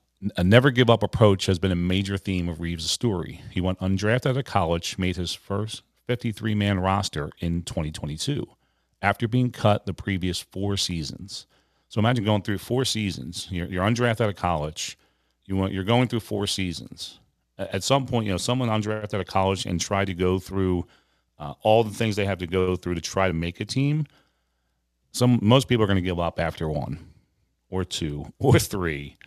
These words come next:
or even four. You know, Jeremy did not. He kept going through.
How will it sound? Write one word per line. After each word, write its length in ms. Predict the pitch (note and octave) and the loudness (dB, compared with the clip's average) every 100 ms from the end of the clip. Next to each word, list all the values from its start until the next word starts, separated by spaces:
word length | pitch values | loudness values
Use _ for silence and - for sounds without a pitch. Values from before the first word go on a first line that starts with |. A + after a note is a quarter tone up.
| _ _ _ - | _ _ _ 2
or 120 | C3+ | 6
even 240 | D3+ D#3 C#3 | 6 6 2
four. 460 | - D#3 D2 - - _ _ _ | 2 2 0 -6 -16 _ _ _
You 100 | F2+ | -4
know, 180 | E2+ F2 | -4 -4
Jeremy 340 | F2 E2+ F2 | -4 -4 -4
did 140 | E2+ F#2 | -4 -2
not. 300 | F#2+ E2+ - | 0 -2 -6
He 200 | _ F2+ | _ -12
kept 260 | F2 F#2 E2 | -4 -6 -4
going 300 | F2+ E2+ D#2+ | -6 -4 -6
through. 400 | - F#2+ C#2+ | -8 -8 -8